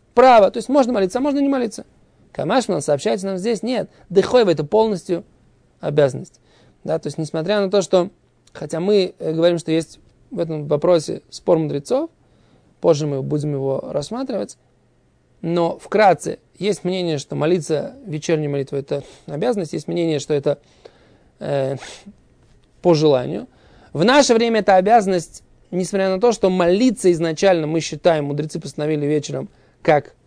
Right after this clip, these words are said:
э, право, как возможность, но поскольку весь еврейский народ принял, то теперь это обязанность как обычай, принятый всем народом однозначно. Говорит Гемара дальше.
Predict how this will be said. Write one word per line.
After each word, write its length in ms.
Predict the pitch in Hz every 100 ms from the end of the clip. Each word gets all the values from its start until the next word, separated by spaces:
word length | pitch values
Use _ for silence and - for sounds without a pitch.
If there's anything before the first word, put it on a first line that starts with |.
| _ -
э, 260 | - 139
право, 480 | 123 156 143 131 190
как 260 | - 135 -
возможность, 680 | 143 139 151 135 165 262 _ _ _ _ -
но 300 | 175 208 196
поскольку 380 | 170 - 214 196
весь 180 | 214
еврейский 260 | 208 208 -
народ 220 | 208 202
принял, 260 | 254 277 220
то 120 | 175
теперь 320 | - - 185
это 300 | - 165 170
обязанность 640 | 151 147 208 196 180 165 -
как 280 | 156 151 _ _
обычай, 640 | 160 151 139 226 - 196 - _ _ _ -
принятый 380 | 160 175 175 165
всем 340 | - - 170
народом 420 | 151 147 170 151 - _ _ _
однозначно. 580 | - 139 143 135 - - _ _ _ _ _ _ _ _ _ _ _ _ -
Говорит 280 | 143 143 147
Гемара 300 | 151 147 156
дальше. 720 | 160 220 214 165 156 151 160